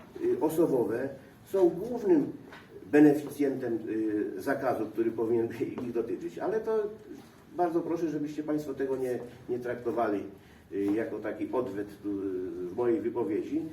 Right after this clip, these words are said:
tylko jakby naświetlenie problemu, które, e,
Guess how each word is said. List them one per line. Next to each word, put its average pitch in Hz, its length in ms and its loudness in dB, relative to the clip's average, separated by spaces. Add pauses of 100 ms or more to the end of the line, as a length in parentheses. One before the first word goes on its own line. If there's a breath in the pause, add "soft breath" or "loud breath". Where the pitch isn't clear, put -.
(240 loud breath)
tylko 139 280 0
jakby 139 440 2
naświetlenie 170 760 2
problemu, 143 680 2 (240)
które, 135 420 10 (100)
e, 113 1500 -4